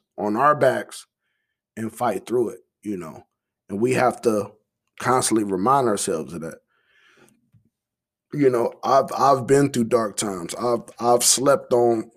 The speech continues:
families' couches. I've, like, you name it. You know what I mean? But a lot of that shame, a lot of that shame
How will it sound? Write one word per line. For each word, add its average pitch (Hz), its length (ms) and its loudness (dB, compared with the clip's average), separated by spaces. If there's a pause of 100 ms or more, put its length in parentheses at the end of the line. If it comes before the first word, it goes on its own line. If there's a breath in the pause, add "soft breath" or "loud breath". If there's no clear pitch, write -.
families' 117 500 2
couches. 113 640 -2
I've, 113 420 -4
like, 110 260 -8
you 156 120 -4
name 127 500 2
it. 69 140 -12 (1120)
You 120 100 2
know 123 80 2
what 117 120 2
I 120 40 0
mean? 123 300 2
But 110 340 -2
a 95 40 -6
lot 123 260 2
of 123 80 4
that 127 220 2
shame, 127 800 2 (1300)
a 98 60 -6
lot 131 200 2
of 127 60 0
that 123 200 0
shame 131 680 -4